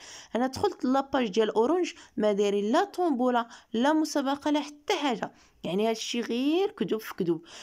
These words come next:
شنو كنت تبعت معاه وعطيتو المعلومات كلها، شنو غادي يقول لي؟ غايقول لي: "إن شاء الله غدا تمشي لأقرب وفاة كاش، وغادي تصيفطي لينا واحد المبلغ مثلًا ديال ألف ولا ألفين درهم، باش حنا ن-،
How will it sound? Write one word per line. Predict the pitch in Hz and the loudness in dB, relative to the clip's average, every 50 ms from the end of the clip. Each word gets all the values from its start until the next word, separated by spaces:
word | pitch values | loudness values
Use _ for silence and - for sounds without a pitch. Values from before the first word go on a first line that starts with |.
| - - _ _ _ | -20 -20 _ _ _
شنو | - - - - 494 480 427 440 - | -10 -8 -4 0 2 2 2 2 2
كنت | 392 370 339 - | 0 0 0 -2
تبعت | 226 185 170 - 165 180 - 214 | -4 -2 -2 -2 -2 -2 -6 -4
معاه | 214 220 240 | 0 2 2
وعطيتو | 233 190 185 - 254 247 254 - 247 240 233 233 226 214 208 185 165 - - - _ _ _ _ _ _ _ _ - _ _ _ _ _ _ - - - - | 2 0 0 -2 -4 -2 0 0 2 2 4 4 4 2 2 0 -2 -4 -10 -18 _ _ _ _ _ _ _ _ -20 _ _ _ _ _ _ -20 -18 -8 -4
المعلومات | 185 190 185 180 190 220 226 226 233 - | -2 -2 0 0 0 0 0 0 -2 -4
كلها، | - - 262 254 226 247 285 330 | -4 -2 0 0 2 2 0 0
شنو | 330 - 415 415 415 | 0 -2 -2 0 2
غادي | 403 359 349 | 2 2 2
يقول | 359 349 233 247 254 214 | 2 2 2 0 0 2
لي؟ | 214 180 170 - - - - - - | 0 -2 -2 -4 -12 -20 -14 -4 -2
غايقول | 208 214 196 226 220 | -2 0 0 0 2
لي: | 214 214 | 2 2
"إن | 202 | 0
شاء | 208 - - - - | 0 -2 -2 -2 -2
الله | 180 190 220 269 311 320 311 | 0 0 2 2 4 4 2
غدا | 262 208 165 185 - 208 196 196 | 2 0 -2 2 2 2 2 2
تمشي | 190 - - 202 190 - - | -2 -4 -6 -6 -6 -4 -8
لأقرب | 185 - 226 - - 262 208 175 175 | -6 -6 -6 -4 -2 -2 -2 0 0
وفاة | 190 185 - 190 180 | 0 0 0 -4 -4
كاش، | 185 - - 339 370 320 - - - - - - - | -4 -2 0 0 0 0 -4 -10 -14 -20 -16 -6 -2
وغادي | 196 196 196 214 202 196 208 | 0 4 4 2 2 0 -6
تصيفطي | 202 - - 220 214 - - 214 | -8 -8 -10 -10 -10 -6 -4 -2
لينا | 202 208 202 202 202 | -2 0 0 0 0
واحد | 196 196 175 - | -2 -2 -4 -2
المبلغ | 175 185 196 190 170 180 185 170 185 | -2 0 0 0 0 0 -2 0 0
مثلًا | 185 185 185 190 180 180 | -2 -2 -2 -2 -2 -2
ديال | 175 175 175 165 - - | 0 0 0 0 0 0
ألف | 208 214 185 185 - - | -2 0 0 -2 -4 -2
ولا | 190 180 - - | -2 -2 -2 -4
ألفين | 190 180 - 190 185 180 | -6 -4 -4 -2 -2 0
درهم، | 175 175 180 190 269 311 330 294 294 - - - - - - | -2 -2 0 0 0 0 0 -2 -4 -8 -18 -20 -16 -6 -2
باش | 180 196 - - | -2 -2 -2 -4
حنا | - - 214 220 247 254 247 233 - - - - - - - - | -6 -4 -2 0 2 2 2 0 -2 -4 -8 -18 -20 -16 -6 -4
ن-، | 202 202 202 202 202 196 190 170 - - | 0 0 2 2 2 2 2 0 -2 -8